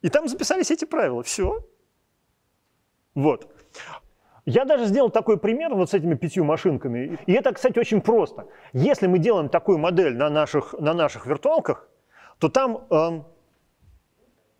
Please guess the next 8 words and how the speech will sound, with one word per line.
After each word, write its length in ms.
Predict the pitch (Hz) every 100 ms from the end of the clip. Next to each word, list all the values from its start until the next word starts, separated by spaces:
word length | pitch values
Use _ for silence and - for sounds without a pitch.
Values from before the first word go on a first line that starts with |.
| _ -
да-да-да-да. 760 | 127 165 160 160 151 131 113 _ _ _ _ _ _ _ _ _ _ _ _ _ _ _ _ _ _ _ _ _ _ _ _ _ _ _ _ _ _ _ _ _ _ _ _ - _ _ _ _ _ _ _ _ _ _ - _ -
<laughs> 1000 | 175 131 208 - 220 - - 202 - - _ - - _ - - _ _ - - - - - - 226 - _ _ _ _ _ - - - - _ _ -
Вот. 320 | 117 104 _ _ _ _ _ _ -
Тогда 240 | 117 156
можно 300 | 139 117 120
его 140 | 139 127
и 40 |
совсем 360 | - 117 135